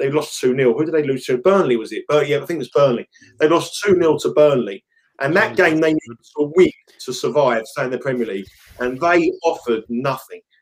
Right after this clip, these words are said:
Speaker 1: And that was a match that they needed to stay and needed to give everything to stay in the Premier League, and they couldn't find a way to break them down. Mitrovic was useless. The balls were coming into the box, and he just, he just couldn't get the end of them.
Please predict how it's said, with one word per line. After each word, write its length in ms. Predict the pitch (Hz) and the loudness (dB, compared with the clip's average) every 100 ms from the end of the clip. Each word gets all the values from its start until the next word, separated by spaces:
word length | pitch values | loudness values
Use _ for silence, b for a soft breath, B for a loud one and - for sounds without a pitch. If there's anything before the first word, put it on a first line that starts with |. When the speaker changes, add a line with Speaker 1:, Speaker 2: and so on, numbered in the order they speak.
| - | -6
Speaker 1:
And 80 | 156 | -2
that 140 | 190 | 0
was 160 | 196 170 | 4 4
a 60 | 165 | 4
match 400 | 180 156 - 147 | 2 0 -4 -6
that 80 | |
they 120 | 147 151 | -4 0
needed 440 | 165 175 156 147 | 2 0 -2 -10
to 100 | - | -12
stay 540 | - - 170 151 113 | -12 -6 -4 -2 -4
and 120 | 120 139 | -4 -4
needed 220 | 160 147 | -4 -4
to 80 | 139 | -8
give 180 | 156 - - | -6 -4 -2
everything 420 | 165 160 139 120 | -2 -2 -2 -4
to 40 | - | -4
stay 240 | 151 135 | -4 -2
in 60 | 127 | -2
the 80 | |
Premier 260 | 131 143 120 | -2 -2 -2
League, 140 | 110 - | -4 -6
and 140 | 135 | -2
they 140 | 151 151 - | -2 -2 0
couldn't 300 | 196 185 - | 2 2 0
find 340 | 160 156 147 | -2 0 0
a 60 | 139 | 0
way 200 | 139 135 | 0 -2
to 120 | 113 - | -6 -2
break 240 | 123 123 | 0 -2
them 100 | 107 143 | -4 -2
down. 260 | 143 147 - B B B | 0 -2 -4 B B B
Mitrovic 640 | 151 214 226 151 123 120 - - | 2 2 2 0 4 4 2 -6
was 220 | 139 120 | -8 -8
useless. 600 | 123 123 139 143 - 127 - | -6 -6 -4 -4 -4 -8 -8
The 80 | - | 0
balls 240 | 180 156 | 2 2
were 80 | 135 | -4
coming 300 | 123 127 131 | -6 -4 -2
into 220 | 123 123 120 | -2 -4 -6
the 60 | |
box, 320 | 123 131 - | -2 -2 -2
and 100 | 123 | -2
he 80 | 123 | -2
just, 220 | 123 120 - | -2 -8 -8
he 100 | 120 | -10
just 220 | 123 - | -10 -12
couldn't 240 | 123 120 | -10 -8
get 160 | 123 117 | -6 0
the 140 | 120 | 0
end 160 | 120 120 | 0 0
of 60 | |
them. 120 | 123 | -4